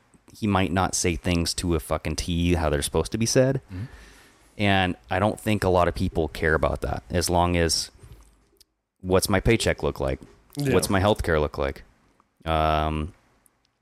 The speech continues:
Speaker 1: what does my surrounding neighborhood look like? Am
Speaker 3: Yeah,
Speaker 1: I
Speaker 3: what comes out of his mouth doesn't necessarily hold a higher rank to what's actually being done.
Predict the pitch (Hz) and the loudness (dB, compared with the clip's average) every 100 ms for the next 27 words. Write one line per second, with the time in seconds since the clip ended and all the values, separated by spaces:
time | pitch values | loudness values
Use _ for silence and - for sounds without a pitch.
0 | _ _ 90 87 92 95 - 98 87 82 | _ _ -6 0 2 2 0 -2 0 0
1 | 80 - - 85 95 90 80 110 90 73 | -2 -4 -2 0 2 0 0 0 0 0
2 | 73 65 - 78 - 69 71 - - 139 | -2 -4 -4 -4 -4 -6 -8 -6 0 2
3 | 117 - 156 185 180 185 170 165 151 139 | 2 2 4 4 4 4 4 4 4 2
4 | 135 131 123 - 135 127 135 127 123 - | 2 2 2 0 0 2 0 0 0 0
5 | - 131 123 117 113 123 120 113 120 117 | 0 2 2 0 0 0 0 0 0 0
6 | 110 113 110 110 - - 117 117 - 110 | 0 0 -2 -4 -6 -4 -2 -2 -2 -4
7 | 113 - 117 107 104 101 98 92 95 | -4 -2 -2 -2 -4 -4 -4 -6 -8